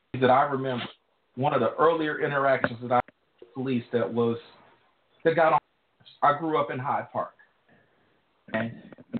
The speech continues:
my friends, we were, we in cars.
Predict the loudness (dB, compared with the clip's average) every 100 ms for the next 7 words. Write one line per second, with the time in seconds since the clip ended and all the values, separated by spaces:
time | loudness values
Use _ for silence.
0 | -10 -2 0 0 _ _ -14 -14 -16 -20
1 | -14 -8 -4 -2 -2 -2 -6 _ _ -2
2 | 2 0 -2 _ _ -12 -4 2 2 0
3 | -12